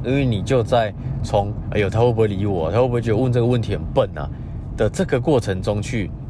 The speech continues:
进步。其实真的没有不会笨，我们这些会，会，会想分享的，就是会希望有人问。但是问，问嘛，你就是要找解答。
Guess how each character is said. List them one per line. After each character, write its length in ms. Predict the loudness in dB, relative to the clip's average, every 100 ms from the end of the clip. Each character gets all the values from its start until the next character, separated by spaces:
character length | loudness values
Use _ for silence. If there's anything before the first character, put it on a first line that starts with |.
| -10 -8 -8 -6 -8 -8 -10 -8 -2
进 240 | 0 0
步。 220 | 0 0 -2 -10 -10 -10 -10 -10 -10 -12 -12 -12 -10 -6
其 120 | -4
实 120 | -2
真 220 | 0 0 2
的 80 |
没 140 | 2 2
有 100 | 2
不 160 | 2
会 80 | 2
笨， 240 | 2 0 0 -6 -8 -8 -8 -10 -10 -10 -10 -8 -6 -8 -2
我 80 | 0
们 100 | 4
这 100 | 2
些 480 | 4 4 4 2 0
会， 280 | 2 2 2
会， 300 | 2 2 2
会 120 | 0 -2
想 180 | -2
分 220 | 0 0 0
享 180 | -4
的， 80 | -6
就 140 | -4 -2
是 220 | 0 -2
会 200 | 0 -2
希 140 | 2
望 100 | 0
有 120 | 2
人 180 | -2 -2
问。 180 | 0 0 -2 -10 -10 -10 -10 -10 -10 -10 -6
但 100 | -2
是 140 | 0 -2 -4 0
问， 260 | 2 2 0 -4 -6 -2
问 180 | 2 4
嘛， 180 | 2 0
你 100 | 2
就 120 | 2
是 100 | 4
要 80 | 2
找 180 | 0 -4
解 220 | -4 -4
答。 220 | -6 -6